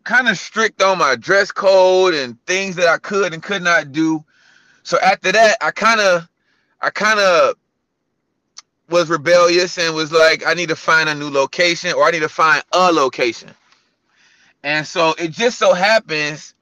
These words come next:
my first client, which was the guy that happened to be a pastor, my first gym was a church slash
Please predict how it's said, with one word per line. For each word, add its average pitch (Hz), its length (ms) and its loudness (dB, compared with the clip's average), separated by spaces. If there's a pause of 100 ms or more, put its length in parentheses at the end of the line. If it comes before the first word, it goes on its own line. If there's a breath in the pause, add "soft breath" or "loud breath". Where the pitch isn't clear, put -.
(240)
my 156 200 0
first 208 400 0
client, 196 680 0 (1120)
which 170 220 -4
was 170 160 -2
the 170 120 -8
guy 151 400 2
that 143 120 0
happened 156 300 -2
to 156 60 -6
be 143 160 -6
a 135 80 0
pastor, 175 680 -2 (800)
my 143 220 0
first 208 460 -2
gym 165 580 0 (540)
was 165 880 4 (140)
a 143 140 4
church - 680 -2
slash 196 960 2